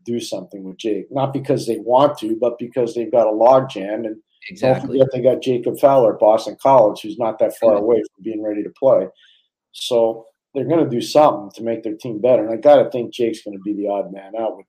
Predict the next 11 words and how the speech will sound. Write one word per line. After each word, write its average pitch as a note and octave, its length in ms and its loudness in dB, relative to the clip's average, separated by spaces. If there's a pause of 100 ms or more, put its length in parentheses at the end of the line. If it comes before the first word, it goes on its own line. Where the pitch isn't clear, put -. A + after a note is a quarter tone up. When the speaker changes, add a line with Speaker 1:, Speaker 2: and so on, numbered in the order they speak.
Speaker 1:
Montembeault G#2+ 580 -8
and G2 140 -20
Speaker 2:
Yeah. - 80 -10
Speaker 1:
Primo A2 440 -8 (200)
holding A2 380 -4
the F#2+ 180 -16
fort A#2 300 -2
for F#2+ 100 -4
a F#2+ 40 -4
while. G#2 440 2 (1040)
I, - 220 -14